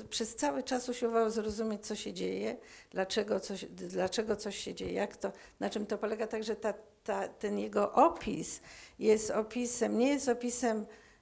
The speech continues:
indywidualnych, e, mm, cierpień, e, chociaż też o tym pisze,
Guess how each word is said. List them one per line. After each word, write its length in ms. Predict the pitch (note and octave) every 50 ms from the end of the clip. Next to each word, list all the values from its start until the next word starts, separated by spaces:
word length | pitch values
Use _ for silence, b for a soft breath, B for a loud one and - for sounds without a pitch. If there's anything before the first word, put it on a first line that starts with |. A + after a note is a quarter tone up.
| B -
indywidualnych, 1200 | - A3 G#3 G3+ G#3 G3+ G#3+ G#3 G3+ G#3+ A3 A3+ A3+ A3+ A3+ A3+ A3 G3 F#3 - - - - - - - - -
e, 340 | G3+ G3+ F#3+ F#3+ F#3 - - - - -
mm, 420 | G3+ G3+ G3 G3 F#3+ F#3 F#3 F3+ -
cierpień, 880 | - - B3 G#3 F3+ E3 - - - F3 E3 F3 F3+ G#3+ B3 D4+ D4 - - _ - _ B B B B B B B
e, 180 | - G3 G3+ F#3+
chociaż 460 | - A3 G3 F#3+ - F#3+ F#3+ F#3 -
też 240 | - G3 F#3+ - G3
o 60 | F#3
tym 200 | F3 F3+ F3+ F3+
pisze, 520 | - F#3+ E3+ F3 - - G3+ G#3+ A#3+ D4